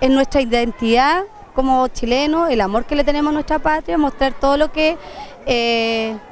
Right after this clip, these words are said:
se requiere en estas fechas tan importantes como el mes de la patria. En este día mostramos juegos tradicionales como el trompo, eh, las bolitas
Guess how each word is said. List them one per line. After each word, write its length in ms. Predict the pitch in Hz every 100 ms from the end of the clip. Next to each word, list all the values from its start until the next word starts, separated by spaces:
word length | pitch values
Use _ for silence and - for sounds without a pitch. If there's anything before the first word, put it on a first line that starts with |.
| - - -
se 220 | - 269 247
requiere 540 | 247 - 440 247 196 - -
en 140 | 254
estas 260 | 269 269 277
fechas 320 | - 311 285
tan 140 | 311 302
importantes 680 | - 311 - 302 214 - 160 - -
como 140 | 247
el 80 | 247
mes 100 | 262
de 60 | 277
la 100 | 254
patria. 320 | 233 - - - -
En 140 | 262 277
este 200 | 285 294
día 180 | 285 294
mostramos 420 | 294 311 302 302
juegos 240 | 294 277
tradicionales 720 | 294 277 - 269 269 285 320
como 220 | - 269
el 80 | 233
trompo, 840 | - 285 311 311 285 - 320 381 427 - - - -
eh, 160 | 226
las 160 | 233 240
bolitas 840 | 254 269 320 311 - 302 302